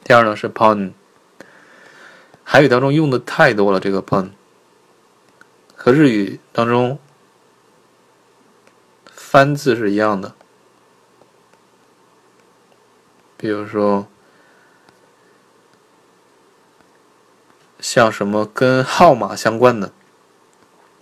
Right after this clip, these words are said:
对吧？比如说我们排队的时候，多少多少号啊，韩语当中呢是多少多少番这样表示的，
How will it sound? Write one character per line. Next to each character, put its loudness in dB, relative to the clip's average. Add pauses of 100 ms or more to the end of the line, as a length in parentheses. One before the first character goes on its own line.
(260)
对 -10
吧？ -6
比 -4
如 0
说 -4
我 -2
们 -2
排 0
队 4
的 0
时 -8
候， -10 (880)
多 2
少 4
多 -2
少 0
号 4
啊， 0 (300)
韩 2
语 -2
当 2
中 -4
呢 -4
是 -4
多 0
少 2
多 0
少 2
番 -2
这 -6
样 -4
表 -2
示 -2
的， -6